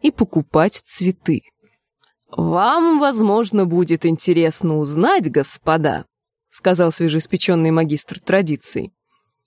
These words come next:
«что сегодняшняя охота на большенога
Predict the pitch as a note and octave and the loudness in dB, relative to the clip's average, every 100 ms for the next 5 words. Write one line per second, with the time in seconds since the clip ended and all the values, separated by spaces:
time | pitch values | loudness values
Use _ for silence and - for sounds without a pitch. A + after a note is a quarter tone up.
0 | _ _ _ - - - E3 - G3+ A3+ | _ _ _ -8 -6 0 0 2 2 2
1 | E3+ A2 - - E3+ F3 - E3 D#3+ E3 | 0 -4 -6 -2 2 2 0 0 0 0
2 | D#3+ D#3 D3+ - D#3+ D3 C#3 D3+ D4+ | 0 0 -2 -2 0 0 0 0 0